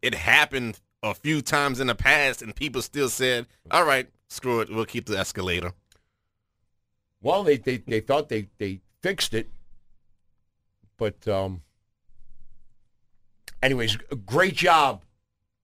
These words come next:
Speaker 2: ladies. Good stuff. And, and way to represent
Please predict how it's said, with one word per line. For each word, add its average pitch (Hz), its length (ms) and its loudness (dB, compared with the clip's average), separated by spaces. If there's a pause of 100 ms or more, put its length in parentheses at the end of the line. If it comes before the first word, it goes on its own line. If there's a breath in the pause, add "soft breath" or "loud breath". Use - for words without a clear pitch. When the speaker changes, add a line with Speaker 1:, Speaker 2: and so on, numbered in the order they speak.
(540)
Speaker 2:
ladies. 127 520 2 (1300)
Good 135 200 0
stuff. - 440 2 (160)
And, 110 180 -6
and 110 300 -4
way 123 300 2
to 123 60 -2
represent 123 680 0